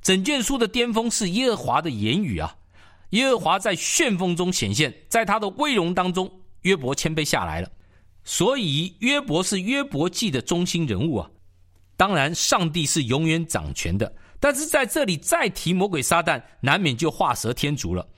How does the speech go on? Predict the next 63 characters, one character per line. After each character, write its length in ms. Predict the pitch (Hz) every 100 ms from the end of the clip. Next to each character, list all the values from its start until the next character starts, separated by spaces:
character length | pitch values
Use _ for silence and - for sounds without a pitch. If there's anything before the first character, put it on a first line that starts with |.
| - -
因 80 | 277
为 80 | 294
这 220 | - 311
里 100 | 180
面 200 | 175 214
的 40 |
注 240 | 170 - 214
意 140 | 190
力 160 | 175 160
应 140 | 185
该 120 | 196
集 220 | 185 -
中 180 | 151 170
在 240 | 170 143 - -
神 440 | - - 147 214 185
宇 280 | - 123 120
宙 240 | 120 254 170
管 320 | - 131 180
理 80 | 123
的 120 | 117
治 260 | - -
权， 340 | 131 - 110 151 - - -
耶 180 | 175 202
和 80 | 190
华 200 | 123 131
是 200 | - -
至 400 | - - 247 135
高 200 | 165 160
无 240 | 127 107
上 320 | 170 262 156
的， 140 | 95 - -
这 140 | - 220
是 120 | 175
清 240 | 135 180
楚。 220 | 165 135 - -
那 120 | -
么 120 | 196 147 - - - -
魔 160 | 151
鬼 100 | 185
撒 220 | 139 175
旦 160 | 170 139
就 160 | 127 135
不 180 | -
需 160 | 185 -
要 80 | 160
再 200 | - 113
提 240 | - 92
了， 120 | 104 - -
因 120 | 131
为 80 | 147
最 220 | 120 254
后 120 | 180 147
结 140 | 135
果 160 | 135 98
当 160 | - 156
然 160 | 110 110
就 180 | 131
是 220 | 101 117 98 - -
不 180 | 147 170
问 200 | 214 151
可 220 | - - 78
知 200 | - 135
了。 140 | 117